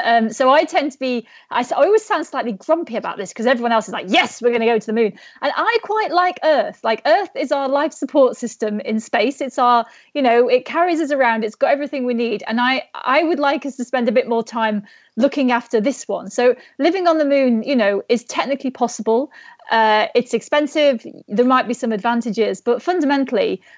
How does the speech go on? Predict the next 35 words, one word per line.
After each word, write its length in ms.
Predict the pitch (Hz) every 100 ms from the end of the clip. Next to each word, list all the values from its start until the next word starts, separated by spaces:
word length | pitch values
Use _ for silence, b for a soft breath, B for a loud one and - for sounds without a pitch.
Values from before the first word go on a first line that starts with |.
| b
what 260 | - 311 -
if 140 | 339
you 80 | 339
actually 300 | 349 - 294
look 280 | 262 330 -
at 80 | 208
the 80 | 220
Apollo 360 | 214 233 226
missions? 440 | 220 247 - 202 185
People 320 | 294 294 285
went 220 | 277 302
to 80 | -
the 60 | 269
moon 240 | 262 240
and 80 | 226
they 120 | 220
looked 220 | 220 226 -
back 220 | 208 214
at 100 | -
Earth. 420 | 202 175 - B B B B B
And 140 | 233
I 100 | 262
still 560 | 277 - - 392 339 277
think 280 | 320 240 185
for 80 |
all 280 | 247 294 311
the 120 | 285
adventure 720 | 269 - 262 208 - 202 190 -
of 120 | 214
Apollo 520 | 214 - 233 214 202
and 120 | 214
all 180 | 262 320
the 240 | 285 269 -
amazing 520 | 247 277 294 269 254
technological 720 | 269 262 247 247 240 254 220